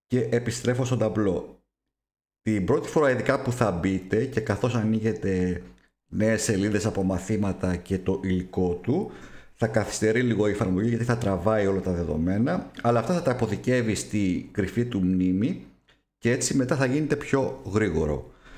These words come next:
Για να δω όλα τα μαθήματά μου, ανοίγω εδώ δεξιά το συρταρετό μενού, πατάω εδώ που λέει τα μαθήματά μου και ας επιλέξουμε ένα μάθημα,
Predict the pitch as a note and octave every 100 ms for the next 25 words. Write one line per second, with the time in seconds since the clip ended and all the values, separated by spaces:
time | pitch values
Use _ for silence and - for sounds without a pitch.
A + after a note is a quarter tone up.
0 | - - - F#2 A2 G#2 C#3 E3+ D3+ D#3+
1 | C3 A#2 C#3 A#2+ A2 G#2+ A2 C3+ C#3 A#2
2 | A#2 A2+ F#2+ G#2 F#2 - F#2+ F#2+ F#2+ F2
3 | - G2 F2+ G2 - F2 E2+ F#2 F#2+ D#2+
4 | D#2+ F2+ C#3+ - - _ _ _ _ _
5 | _ _ _ _ _ _ _ _ _ _
6 | _ _ - A2 - A2+ G#2 - - -
7 | F#2 G#2 - F2 F2+ G2 F#2 D#2+ D2+ -
8 | _ _ _ _ _ _ _ _ _ _
9 | _ _ - F#2+ F2+ A2 F#2+ F2 - G2
10 | D#3 G#3+ F#3 - _ _ _ _ _ _
11 | _ _ _ _ _ _ _ - _ _
12 | _ _ _ _ _ _ _ _ _ _
13 | _ _ _ _ _ _ _ _ _ _
14 | _ _ - - - - - - - -
15 | A2+ A#2 - G#2+ A2 - G2+ G2+ F#2+ -
16 | C#2+ F#2 A2+ A#2+ D3+ C#3+ D3 D#3 - -